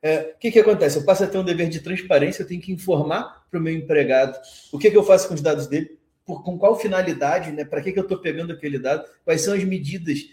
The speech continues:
é, que eu, de segurança que eu tô dando pra aqueles dados lá, técnicas e administrativas, é, ah, tenho que info-, é, é, eu tenho um outro princípio além da transparência, que é o da minimização da coleta. Eu tenho que pegar aqueles dados que são de fato necessários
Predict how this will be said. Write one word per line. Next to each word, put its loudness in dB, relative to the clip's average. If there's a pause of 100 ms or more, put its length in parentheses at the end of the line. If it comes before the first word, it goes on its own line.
(140)
é, 0
que -6
eu, -8
de -8
segurança -4
que -12
eu -8
tô -8
dando -8
pra -18
aqueles -12
dados -6
lá, -8
técnicas -6
e -10
administrativas, -12 (320)
é, -10 (680)
ah, -2 (240)
tenho -2
que -6
info-, 0
é, 8
é, 0
eu -4
tenho -4
um -4
outro 2
princípio -6
além -2
da -6
transparência, -4 (240)
que 0
é 8
o 2
da 4
minimização -2
da -4
coleta. -2
Eu -14
tenho -14
que -20
pegar -2
aqueles -6
dados -2
que -12
são -4
de -4
fato -4
necessários -6